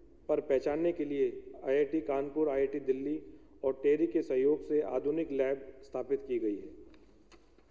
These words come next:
एडमिनिस्ट्रेटिव Reform Department के total indicators, अध्यक्ष जी, थ-, तेरह हैं और इसमें से सेवेंटी सेवन परसेंट, अ, जो indicators हैं, वो on track हैं।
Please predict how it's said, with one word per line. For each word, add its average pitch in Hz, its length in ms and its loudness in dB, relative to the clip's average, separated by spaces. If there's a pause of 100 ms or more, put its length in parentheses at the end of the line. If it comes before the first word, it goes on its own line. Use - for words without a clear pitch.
(800)
एडमिनिस्ट्रेटिव 147 460 -2
Reform 156 320 -2
Department 165 580 -2 (120)
के 156 80 -2
total 147 320 0
indicators, 151 640 2
अध्यक्ष 147 320 -2
जी, 156 120 0
थ-, - 1000 -10
तेरह 147 460 2
हैं 160 420 -6 (300)
और 147 140 4
इसमें 151 180 -2
से 160 120 -2
सेवेंटी 160 360 0
सेवन 170 300 0
परसेंट, 160 540 -2
अ, 147 260 2
जो 139 160 -2
indicators 143 500 -2
हैं, 151 60 -4
वो 139 260 -2
on 131 60 -6
track 117 260 -6
हैं। 98 200 -18